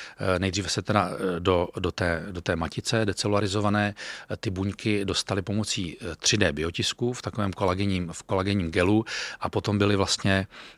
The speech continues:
eh, maturovány, vyzrávány právě v tom bioreaktoru pod tlakovou hemodynamickou zátěží a my jsme je implantovali, eh, experimentálně do laboratorních zvířat, eh, právě živé, už prostě s těmi buňkami, které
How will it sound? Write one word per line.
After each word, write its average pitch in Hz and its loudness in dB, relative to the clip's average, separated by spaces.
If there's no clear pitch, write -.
eh, 85 2
maturovány, 104 4
vyzrávány 92 0
právě 90 -2
v - -8
tom 90 -4
bioreaktoru 90 0
pod - -10
tlakovou 95 0
hemodynamickou 92 -4
zátěží 98 -4
a 95 -8
my 90 -4
jsme 98 0
je 92 0
implantovali, 92 2
eh, 90 -2
experimentálně 92 2
do 85 0
laboratorních 85 -2
zvířat, 87 2
eh, - -4
právě 95 4
živé, 92 4
už - -6
prostě - -6
s - -6
těmi 104 -2
buňkami, 95 -2
které 120 4